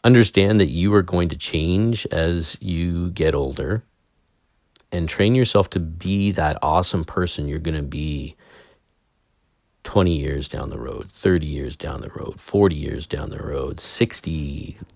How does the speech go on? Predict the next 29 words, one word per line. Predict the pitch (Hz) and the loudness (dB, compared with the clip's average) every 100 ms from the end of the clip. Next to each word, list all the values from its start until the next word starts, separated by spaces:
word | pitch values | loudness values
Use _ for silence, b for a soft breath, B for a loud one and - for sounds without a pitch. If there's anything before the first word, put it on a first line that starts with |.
| - | -10
and | 80 | -8
so | 73 98 98 | -4 -2 -2
on. | 78 - - - _ - - _ _ _ _ _ _ _ _ b b b b b b _ | -2 -8 -14 -20 _ -20 -20 _ _ _ _ _ _ _ _ b b b b b b _
Don't | - 117 | -4 0
worry | 127 127 | 2 2
about | 104 101 95 | 4 2 2
the | 90 | -2
you | 78 80 85 | -4 -2 -2
right | 76 73 | -2 -4
now. | 58 69 - - _ _ _ _ _ _ _ _ | -6 -8 -10 -14 _ _ _ _ _ _ _ _
You | - 87 | -4 -2
have | 92 - | -2 -2
to | |
be | 82 | -4
smart. | 80 - 71 65 - _ | -4 -4 -6 -6 -10 _
You | - | -8
have | 80 | -8
to | 80 | -6
take | - 87 | -4 -4
care | - 85 | -2 -2
of | 76 | -2
yourself. | 76 - 67 53 - | -4 -6 -8 -10 -8
You | 73 | -2
have | 87 80 | -2 -2
to | - 80 78 78 B B B B _ _ | -2 -2 -2 -6 B B B B _ _
be | 92 | -8
positive | 85 - 87 82 80 73 | -6 -4 0 0 -2 -4
about | - - 64 | -6 -6 -6
it. | 65 - | -8 -12